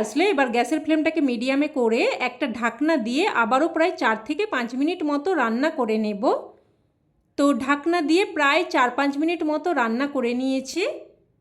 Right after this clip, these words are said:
আবারও একটু নাড়াচাড়া করে নিলাম। এবার এখানে দিয়ে দিলাম অল্প একটু চিনি। একটু মিষ্টি দিয়ে দিলে স্বাদটা কিন্তু সুন্দরভাবে ব্যালেন্স হবে, আর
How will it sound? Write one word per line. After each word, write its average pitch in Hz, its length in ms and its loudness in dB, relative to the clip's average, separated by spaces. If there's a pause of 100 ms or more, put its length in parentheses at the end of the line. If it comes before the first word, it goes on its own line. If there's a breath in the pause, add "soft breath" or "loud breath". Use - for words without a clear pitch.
(1500)
আবারও 302 340 8 (100)
একটু 370 160 4
নাড়াচাড়া 285 540 6
করে 262 160 4
নিলাম। 285 360 6 (580)
এবার 311 320 6
এখানে 330 360 4
দিয়ে 269 240 2
দিলাম 294 260 4 (180)
অল্প 320 200 4
একটু 370 220 0 (100)
চিনি। 285 420 2 (800)
একটু 311 260 2 (120)
মিষ্টি 320 280 2
দিয়ে 330 200 4
দিলে 339 260 4
স্বাদটা 262 400 2
কিন্তু 330 260 0
সুন্দরভাবে 330 640 2
ব্যালেন্স 262 440 0
হবে, 320 220 4 (220)
আর 240 180 2